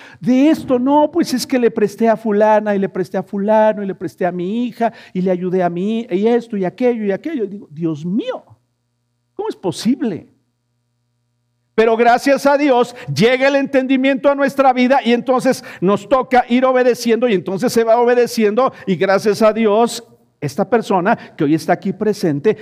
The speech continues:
gracias a Dios ha ido salvando esa situación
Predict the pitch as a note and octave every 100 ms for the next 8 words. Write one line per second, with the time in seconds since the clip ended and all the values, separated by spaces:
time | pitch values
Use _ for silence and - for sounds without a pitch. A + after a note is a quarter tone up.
0 | - D3 C#3+ F3+ D3 D#3 D3 F3 - -
1 | _ _ - G#3+ A3 A#3+ A#3 G#3 - F#3+
2 | F#3+ G3 A3 G#3 F3+ F3+ F#3+ - F3+ E3+
3 | E3+ G3 G3+